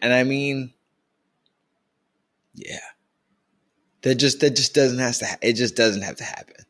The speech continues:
It just doesn't have to happen. Um, and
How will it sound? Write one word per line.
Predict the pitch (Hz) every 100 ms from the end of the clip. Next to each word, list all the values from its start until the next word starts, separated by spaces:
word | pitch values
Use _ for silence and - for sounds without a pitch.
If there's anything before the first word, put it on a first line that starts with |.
| _ _ _ _ _ _ _ _
It | - 101
just | 101 -
doesn't | 107 95 98 95 82 - - _ _
have | - 76 -
to | -
happen. | - - - _ _ _ _ _ _ _ _ _ _ _ -
Um, | 85 87 73 64 -
and | 87 95 85 73 58